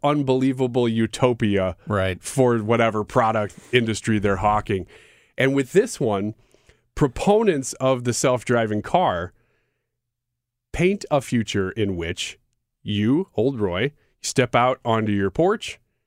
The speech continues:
Speaker 1: and you hit the button that says, "I'm ready to go to work now." And a self-driving car, which is not far away because there's just ev-, they're everywhere, it would be, like,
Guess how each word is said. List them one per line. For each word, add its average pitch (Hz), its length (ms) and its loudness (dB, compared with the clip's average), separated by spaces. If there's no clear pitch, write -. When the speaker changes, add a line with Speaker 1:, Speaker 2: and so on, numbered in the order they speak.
Speaker 1:
and 98 180 -2
you 95 100 -2
hit 156 200 -2
the 120 80 -2
button 180 360 2
that 165 120 0
says, 117 400 -2
"I'm 160 180 2
ready 113 200 0
to 117 80 -2
go 147 160 2
to 170 60 0
work 185 240 -2
now." 87 320 -6
And 127 200 2
a 117 60 -2
self-driving 160 640 0
car, 160 400 0
which 120 160 0
is 113 120 0
not 127 220 0
far 156 200 2
away 117 280 2
because 117 320 0
there's 107 200 0
just 104 240 -4
ev-, 123 180 0
they're 110 140 2
everywhere, 101 360 0
it - 40 2
would 113 80 -2
be, 110 160 -2
like, 104 240 -4